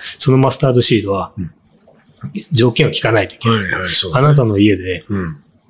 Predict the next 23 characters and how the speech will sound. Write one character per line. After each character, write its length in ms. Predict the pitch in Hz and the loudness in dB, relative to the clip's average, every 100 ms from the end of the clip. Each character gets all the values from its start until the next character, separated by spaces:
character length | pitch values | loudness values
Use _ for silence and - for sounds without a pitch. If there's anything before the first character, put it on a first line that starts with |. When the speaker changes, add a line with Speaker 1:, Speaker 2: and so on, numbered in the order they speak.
| _ - | _ -6
Speaker 1:
な 100 | 107 | -6
ん 20 | |
か 100 | - | -6
こ 300 | - 87 85 | -8 -8 -8
う、 60 | - | -12
不 120 | - - | -8 0
幸 180 | 147 | 0
が 140 | - - | 0 -8
あ 40 | |
っ 20 | - | -16
た 120 | - | -18
り、 180 | - - 117 | -18 -16 -8
Speaker 2:
う 80 | 107 | -2
ん。 40 | |
Speaker 1:
亡 40 | 107 | 2
く 40 | |
な 120 | 117 | 2
っ 100 | 113 | 0
た 180 | - 107 | 0 0
と 200 | - - | -2 -6
か、 100 | - | -2
Speaker 2:
は 180 | 98 | 0
い。 80 | 87 | -2